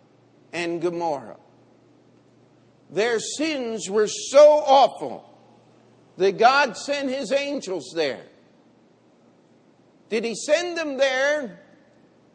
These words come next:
because he wasn't quite sure how bad things were and he wanted an eyewitness report?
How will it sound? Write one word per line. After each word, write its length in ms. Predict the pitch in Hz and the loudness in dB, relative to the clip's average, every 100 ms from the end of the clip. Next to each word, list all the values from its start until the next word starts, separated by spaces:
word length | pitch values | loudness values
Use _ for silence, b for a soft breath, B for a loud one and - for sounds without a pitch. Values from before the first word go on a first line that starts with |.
| _ | _
because 440 | 185 214 220 247 180 | -8 -4 -2 -4 -4
he 160 | 240 | -6
wasn't 420 | 202 262 269 262 | -2 -2 -2 -8
quite 340 | - 254 240 - | -6 -4 -4 -6
sure 300 | - 247 233 | -6 -4 -4
how 240 | 202 220 | -6 -8
bad 420 | 202 214 214 214 | -4 -2 -2 -4
things 300 | 175 214 208 | -6 -8 -6
were 260 | 185 220 220 | -6 -6 -6
and 120 | 208 | -8
he 80 | 165 | -8
wanted 320 | 175 190 185 | -8 -8 -8
an 120 | 175 | -6
eyewitness 680 | 165 180 180 175 180 175 151 | -6 -6 -4 -6 -8 -12 -14
report? 500 | 160 147 151 156 156 | -12 -12 -8 -8 -8